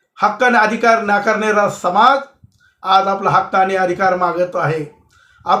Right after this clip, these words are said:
तो रस्त्यावर उतरलेला आहे, आज तो राजधानी मुंबईकडे आगेकूच करत आहे,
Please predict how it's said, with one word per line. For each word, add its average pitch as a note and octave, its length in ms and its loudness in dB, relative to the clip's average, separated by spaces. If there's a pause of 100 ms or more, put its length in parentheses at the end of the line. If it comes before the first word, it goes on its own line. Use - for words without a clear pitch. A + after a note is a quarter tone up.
तो A3+ 200 2
रस्त्यावर B3 300 2
उतरलेला A#3+ 460 2
आहे, G#3 480 -2 (320)
आज G3+ 220 2
तो A#3+ 80 4
राजधानी A3+ 440 2
मुंबईकडे A#3+ 440 0
आगेकूच A#3 480 -2
करत A#3+ 320 2
आहे, G3+ 600 -2